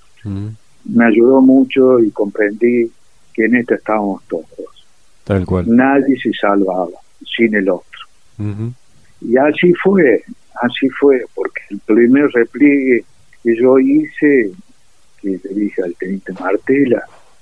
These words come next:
Speaker 2: "Llévese mi gente", yo me quedé solo cubriendo a ver si veía alguno que venía.
Speaker 1: Sí.
Speaker 2: ¿Sabe por qué? Porque usted como jefe tiene que darle ejemplo personal.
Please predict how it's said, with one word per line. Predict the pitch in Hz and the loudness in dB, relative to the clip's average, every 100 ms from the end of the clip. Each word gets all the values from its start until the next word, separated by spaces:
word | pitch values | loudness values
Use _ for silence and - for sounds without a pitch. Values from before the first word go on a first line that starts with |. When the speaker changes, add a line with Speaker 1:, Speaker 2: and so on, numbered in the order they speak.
| _ - | _ 0
Speaker 2:
"Llévese | 131 117 - | 2 4 2
mi | 127 117 | 2 2
gente", | - 139 127 - | 0 -2 0 -2
yo | 104 | 0
me | 101 98 | -2 0
quedé | 101 104 | 2 2
solo | 98 120 117 95 | 2 2 2 -2
cubriendo | - 92 101 110 101 | -4 -2 0 2 2
a | |
ver | 101 | 2
si | 95 - - _ - | 0 -8 -16 _ -14
veía | 104 101 104 | -4 0 0
alguno | 107 107 113 | 0 -2 -2
que | 98 104 | -2 -6
venía. | 98 123 101 76 87 - - | -6 -8 -10 -10 -12 -18 -20
Speaker 1:
Sí. | - 107 101 90 82 - - - _ _ - | -8 -4 -4 -6 -10 -20 -20 -20 _ _ -4
Speaker 2:
¿Sabe | 131 135 131 | 0 2 2
por | - 107 - | 0 -6 -4
qué? | 135 147 151 _ _ _ _ - | -4 -4 -8 _ _ _ _ -6
Porque | 113 127 | -4 -2
usted | 143 175 | -2 0
como | 160 139 131 | 0 -2 -2
jefe | - 160 139 | -2 -2 -2
tiene | 131 147 135 | 0 0 0
que | 127 120 | -2 -2
darle | 143 127 120 | 0 -2 -6
ejemplo | 117 170 170 123 104 90 | -4 0 0 0 -6 -14
personal. | - - - - - - | -16 -16 -16 -16 -20 -20